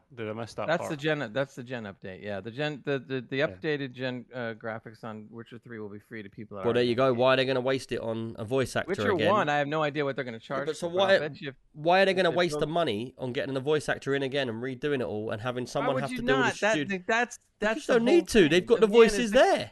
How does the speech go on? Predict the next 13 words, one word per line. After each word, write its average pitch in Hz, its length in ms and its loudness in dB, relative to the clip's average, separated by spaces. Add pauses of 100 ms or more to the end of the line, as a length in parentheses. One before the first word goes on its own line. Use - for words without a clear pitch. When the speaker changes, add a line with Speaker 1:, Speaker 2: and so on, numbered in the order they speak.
(140)
Speaker 3:
They're 196 100 0
just 226 100 -4
Speaker 2:
No, - 60 -8
Speaker 3:
gonna 233 100 2
Speaker 2:
that's 180 100 0
Speaker 3:
clean 226 140 6
'em 226 100 4
up, 294 240 4
put 202 140 4
it 190 80 4
back 208 240 4
in. 294 320 -2
Speaker 2:
It's, - 280 -16